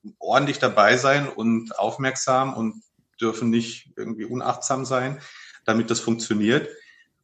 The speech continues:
Und, ähm, dann geht es natürlich noch weiter danach. Also ich bleibe mit den meisten in Kontakt, je nachdem, was es für ein Thema ist. Ich bin auch jetzt noch mit einigen in Kontakt und die geben mir auch viel Feedback und natürlich kann ich die nicht betreuen jetzt als Klienten,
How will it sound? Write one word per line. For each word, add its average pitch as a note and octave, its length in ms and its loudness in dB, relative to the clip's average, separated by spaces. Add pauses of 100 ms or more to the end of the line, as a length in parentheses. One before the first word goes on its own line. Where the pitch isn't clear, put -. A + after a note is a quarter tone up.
(420)
Und, A2+ 760 0
ähm, F#2+ 480 -2 (340)
dann A2 180 4
geht B2 200 4
es B2 120 2
natürlich A2+ 380 0
noch G#2+ 200 -2
weiter F#2 320 6
danach. E2+ 300 -2
Also D#2+ 140 -6
ich G2 140 -10
bleibe G#2+ 260 4
mit A2 160 -4
den G2 120 0
meisten G2+ 360 0
in G2 140 -10
Kontakt, G2 520 -4
je G#2+ 120 2
nachdem, G#2 360 0
was F#2 140 -4
es - 120 -12
für G#2 100 -8
ein G2 100 -8
Thema B2 280 -4
ist. D3 280 -6
Ich - 140 -14
bin G#2+ 120 -2
auch G2 120 -4
jetzt A2+ 240 -2
noch C3 160 -6
mit B2+ 140 -8
einigen B2+ 340 -2
in B2+ 140 -6
Kontakt B2+ 460 -6 (540)
und A2 520 4
die A2 120 0
geben A2+ 220 6
mir B2+ 160 0
auch - 80 -2
viel A2+ 160 -4
Feedback D3+ 500 0
und A2+ 60 2
natürlich A2+ 340 2
kann G2+ 140 -2
ich G2 80 -4
die G2+ 100 -2
nicht G2 160 -4
betreuen G#2+ 460 -2
jetzt - 260 -4
als G2 100 -4
Klienten, G#2 600 -6